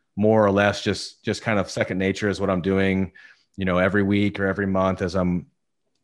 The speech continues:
depending on how long I have the athlete, potentially every day, you know, depending on our timeline, but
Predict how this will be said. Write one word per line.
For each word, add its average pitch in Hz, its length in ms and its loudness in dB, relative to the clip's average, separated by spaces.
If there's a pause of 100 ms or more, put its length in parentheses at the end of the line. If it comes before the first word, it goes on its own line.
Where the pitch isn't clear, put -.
(420)
depending 107 320 0
on 95 60 0
how 98 140 0
long 92 160 2
I 87 60 0
have 92 180 -2
the 90 120 0
athlete, 90 520 0
potentially 98 400 -2
every 82 140 -4
day, 90 320 2
you 90 120 -4
know, 87 100 0
depending 90 340 -4
on 85 80 -2
our 80 80 -6
timeline, 90 500 -2
but 82 260 -4